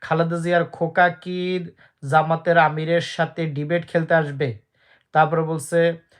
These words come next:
"জামাত is showing a different path of discussion and listening through the daily engagement।" যা তারা শুনে, যা তারা দেখে, through the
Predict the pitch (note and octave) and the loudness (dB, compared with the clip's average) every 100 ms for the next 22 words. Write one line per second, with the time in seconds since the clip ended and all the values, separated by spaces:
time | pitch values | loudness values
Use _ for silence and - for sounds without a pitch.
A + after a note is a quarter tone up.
0 | _ - C#3 D#3 D#3+ E3 E3+ F3 E3+ - | _ -10 0 0 2 2 4 2 0 -16
1 | _ _ _ E3 E3 D#3+ - E3+ E3 E3 | _ _ _ -4 -4 -6 -6 -2 -2 -2
2 | E3 E3 D#3+ C3+ D#3+ E3 - E3+ D#3+ C#3 | -4 -6 -6 -4 -6 -6 -2 -2 -2 -4
3 | D#3 D#3 D#3 - D#3 D3+ C3+ C#3+ C3+ - | -4 -4 -6 -6 -4 -4 -6 -8 -8 -2
4 | D#3 C#3 - D3 D3 D#3 D#3 D3+ C#3+ D3 | -2 -2 -6 -6 -6 -2 -2 -2 -4 -4
5 | C#3+ - D#3+ D#3+ D#3+ E3+ - _ _ _ | -6 -4 -4 -2 -4 -6 -12 _ _ _
6 | - E3+ E3+ E3 D#3+ C#3+ C3 D#3+ E3 F3 | -6 0 2 4 2 2 -2 -2 -2 -4
7 | E3+ D#3 D#3 D#3+ C#3+ C#3 C3+ G#2+ - _ | -4 -4 -2 -2 -2 -2 -4 -4 -14 _
8 | _ - C3 C3+ E3+ F3 E3+ E3 E3+ E3 | _ -12 -4 4 6 6 4 4 4 2
9 | E3+ D#3 E3 F3 - _ _ - C#3+ D#3+ | -4 -4 -4 -4 -10 _ _ -6 2 2
10 | E3 E3 D#3 D#3+ D#3+ C3 D3+ C#3 - E3+ | 2 2 2 4 2 2 -2 -2 -2 -2
11 | F3 - - D#3+ D#3 | -2 -8 -4 -2 0